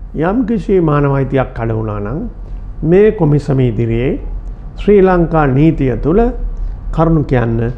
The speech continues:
ඕනම කෙනෙක්ට අවස්ථාව තියෙනවා. එහාට යවපු පෙත්සම්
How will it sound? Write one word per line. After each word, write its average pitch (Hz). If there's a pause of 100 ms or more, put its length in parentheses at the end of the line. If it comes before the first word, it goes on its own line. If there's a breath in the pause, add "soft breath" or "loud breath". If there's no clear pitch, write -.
(460)
ඕනම 131
කෙනෙක්ට 123
අවස්ථාව 104
තියෙනවා. 87 (640 loud breath)
එහාට 139
යවපු 131
පෙත්සම් 139